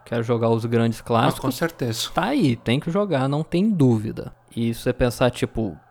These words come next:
Speaker 1: ah, o Fatal Frame cinco, quando lançou pro Wii U, ah, não sei, é,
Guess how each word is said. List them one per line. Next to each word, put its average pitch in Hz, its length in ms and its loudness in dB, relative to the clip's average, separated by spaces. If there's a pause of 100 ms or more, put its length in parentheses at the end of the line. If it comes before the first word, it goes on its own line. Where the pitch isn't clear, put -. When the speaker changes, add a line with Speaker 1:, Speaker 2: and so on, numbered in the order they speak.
(160)
Speaker 1:
ah, 113 140 4
o 110 60 2
Fatal 120 360 4
Frame 117 300 2
cinco, 135 580 2
quando 110 260 0
lançou 110 360 2
pro 113 160 -2
Wii 107 240 2
U, 113 440 2 (460)
ah, 147 260 0
não 220 140 -4
sei, 214 640 2
é, 131 480 0